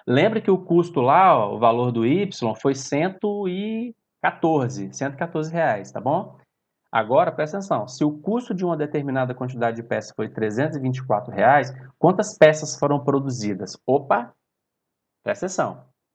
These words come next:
Aqui, será que eu vou usar a mesma fórmula? Eu vou usar a mesma fórmula. Qual que é a fórmula que a gente montou? X pra essa situação dessa empresa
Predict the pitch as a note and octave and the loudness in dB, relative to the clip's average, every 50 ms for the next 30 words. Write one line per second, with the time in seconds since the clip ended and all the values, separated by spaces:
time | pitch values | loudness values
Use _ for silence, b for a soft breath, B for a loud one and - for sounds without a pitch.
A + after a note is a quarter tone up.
0 | _ _ _ _ _ _ _ _ _ _ _ _ _ - C4+ - - - _ _ | _ _ _ _ _ _ _ _ _ _ _ _ _ -4 -4 -4 -6 -10 _ _
1 | - A3 B3 A#3 D#3 - - - F#3+ A3 B3 - A#3+ G3+ E3+ E3 D3+ C3 A#2 C3 | -6 -4 -4 -4 -4 -6 -4 -4 -4 -4 -2 -2 -2 -2 -2 -2 -4 -2 -2 -2
2 | B2+ A#2 A2+ A2 G#2 G2 G#2 G2 - - D#3+ D#3+ C#3+ G#2 G#2 G2+ F#2+ F2 - _ | -2 -2 -4 -6 -8 -8 -10 -12 -4 0 2 2 2 2 -2 -6 -10 -12 -14 _
3 | - A#3 F#3 B2 A#2 A2 G#2+ G#2+ A#2+ A2+ A#2+ A#2+ A#2+ B2 E3+ G#3+ - - A3 D#3+ | 0 0 2 2 0 -4 -2 -2 -2 0 0 -2 -2 -2 -4 -2 0 2 2 2
4 | C3 B2+ C#3 E3+ F3 - F3 E3 - - D3+ C#3+ C#3 C3+ C3 B2+ C3 C3 B2+ C3 | 0 -2 -4 -4 -2 -2 -4 -2 0 -2 -2 -2 -2 -4 -6 -6 -6 -4 -4 -2
5 | B2+ B2 B2+ - - - G#2+ G#2 F#2+ b b b b b b b _ _ _ _ | -2 -2 -2 -4 -6 -4 -4 -4 -4 b b b b b b b _ _ _ _
6 | - - - - - D3+ E3+ E3+ - - A2+ A#2 C3+ D#3 F3 F3 - D#3 - - | -20 -18 -8 -6 -4 -4 -4 -4 -2 0 2 4 4 4 4 2 -2 -8 -10 -10
7 | - - A2+ A2 G#2+ - - - C3 C3+ A#2 G#2+ - A#2 G#2+ G2+ - - A2 A2 | -6 -4 -4 -4 -4 -6 -4 -4 -4 -2 -4 -6 -6 -10 -12 -10 -8 -6 -4 -2
8 | A#2 C3+ D#3 F3 G3+ A#3 | -4 -4 -4 -6 -8 -10